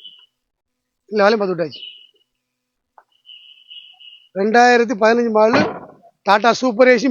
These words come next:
மின்ட். இது ஒரு டீசல் பதினாறு கிலோமீட்டர் கிடைக்கும். ஒரு ரேட்டு ரெண்டு வருஷம் எஃப்சி, ஒரு வருஷம் இன்சூரன்ஸ் போட்டு கொடுத்துருவோம். ஒரு ரேட்டு ரெண்டு லட்சத்தி அறுபதாயிரம் வரும்.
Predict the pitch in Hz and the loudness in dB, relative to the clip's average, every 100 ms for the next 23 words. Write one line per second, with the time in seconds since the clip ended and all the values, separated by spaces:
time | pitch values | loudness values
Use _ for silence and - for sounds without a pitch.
0 | 226 247 214 180 _ 208 214 220 202 247 | 0 0 0 -4 _ -2 2 2 0 -2
1 | 208 214 226 233 240 208 202 262 _ _ | 2 2 4 2 0 -2 -2 -6 _ _
2 | _ _ 220 208 233 247 240 233 254 208 | _ _ -2 2 4 4 0 2 0 4
3 | 226 - 294 247 190 226 196 240 202 214 | 0 2 2 2 2 -2 0 0 0 -2
4 | 208 196 233 415 _ _ _ - 220 240 | -2 -4 -8 -10 _ _ _ -2 2 2
5 | 226 233 247 240 247 247 226 214 233 220 | 2 0 2 0 0 0 2 4 4 2
6 | 285 | 0